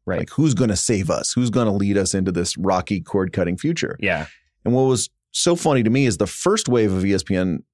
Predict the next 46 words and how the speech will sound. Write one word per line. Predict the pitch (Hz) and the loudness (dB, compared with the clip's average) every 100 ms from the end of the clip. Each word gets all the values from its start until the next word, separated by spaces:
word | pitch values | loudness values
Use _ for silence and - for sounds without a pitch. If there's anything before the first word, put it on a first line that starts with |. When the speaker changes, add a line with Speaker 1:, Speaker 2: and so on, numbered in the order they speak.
| _ _ - | _ _ -6
Speaker 2:
people | 113 104 85 69 65 | -4 0 0 0 0
that | 98 | 0
they | 95 | -2
tapped | 85 104 90 - | 0 0 0 -2
to | |
do | 87 87 | -2 0
this | 76 69 - _ _ _ _ | 0 -2 -6 _ _ _ _
were | - 113 | -2 0
not | 123 98 | 2 0
T | 117 | 0
V | 107 143 | 0 -2
people. | 87 - _ _ - | -4 -8 _ _ 0
They | 113 | 0
were | |
Speaker 1:
No. | - | 2
Speaker 2:
all | 117 123 | 2 2
print | 113 - 135 139 95 | 0 -2 0 0 0
journalists | 101 110 95 87 90 - - _ _ _ _ | 0 2 0 0 -2 -6 -10 _ _ _ _
who | - 110 | 0 2
they | 98 98 98 98 78 | 2 2 2 0 0
then | 95 98 | 0 0
turned | 87 110 110 | 0 0 2
into | 147 101 | 2 0
T | 87 | -2
V | 71 | -4
people, | - - - - | -6 -8 -10 -10
like | - - | -10 -8
Jemele | - 104 113 | -2 2 2
Hill | 135 160 117 98 | 2 2 2 2
or | |
Michael | 92 95 104 | 2 0 0
Smith | 110 156 127 92 | 0 0 2 0
or | 87 | -2
Skip | - 101 | -2 0
Bayless | 160 139 98 - | 0 2 0 0
or | 90 | -4
Stephen | - 117 139 | -2 0 0
A, | 156 107 92 | 2 2 2
or | 90 | 0
we | 98 | -2
could | 87 | -2
just | 101 | -2
go | 98 90 | 0 0
on | 95 | 0
and | 90 | 0
on. | 80 - | -2 -4